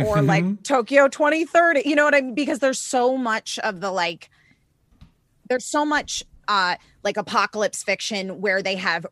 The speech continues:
Speaker 1: rebuilt as opposed to it just being chaos and
Speaker 2: Yeah.
Speaker 1: nothingness, which is what you usually find in Western apocalypse fiction, where it's like Mad Max, you know what
Speaker 2: Yeah.
Speaker 1: I mean?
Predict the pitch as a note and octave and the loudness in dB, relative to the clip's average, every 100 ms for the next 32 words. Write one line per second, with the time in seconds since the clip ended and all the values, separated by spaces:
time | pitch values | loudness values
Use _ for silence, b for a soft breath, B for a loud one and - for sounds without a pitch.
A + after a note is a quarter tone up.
0 | - F#3 G#3+ G3 D3+ F3+ D4+ - - _ | -12 -8 -6 -4 -2 -2 -4 -8 -14 _
1 | _ _ - A#3 G#3+ - A3 A3 G#3 - | _ _ 0 0 0 -2 0 0 0 -4
2 | A#3+ G3+ F3+ G#3 F#3+ - - F#3+ F3+ E3 | -6 -4 -4 -6 -6 -8 -8 -6 -6 -6
3 | D#3+ - F#3 G3+ B3+ D4 - - - G3 | -12 -6 -2 2 2 0 -4 -10 -4 -2
4 | - F#2 F3+ C4 C4+ C#4+ D4+ - G#3 G3+ | -2 -2 -4 -4 -4 -6 -6 -6 -6 -6
5 | D#3 F#3 E3+ F#3+ F#3 E3+ F3+ F3 E3+ F3 | -6 -6 -6 -8 -8 -8 -8 -6 -6 -6
6 | F3+ F3+ E3+ E3 - G3+ G#3+ G#3+ G3+ G#3+ | -6 -8 -6 -8 -8 -8 -6 -4 -4 -6
7 | G3 - G#3+ A#3 G#3+ F3+ F3+ F#3 D#3+ - | -8 -8 -8 -8 -6 -6 -6 -6 -8 -10
8 | b b G3 G#3+ F3+ C#3 - - G#3 F#3+ | b b 2 2 4 -2 -6 -8 -4 -2
9 | F#3 F#3+ F#3 F#3+ A3 | 0 0 -2 -4 -6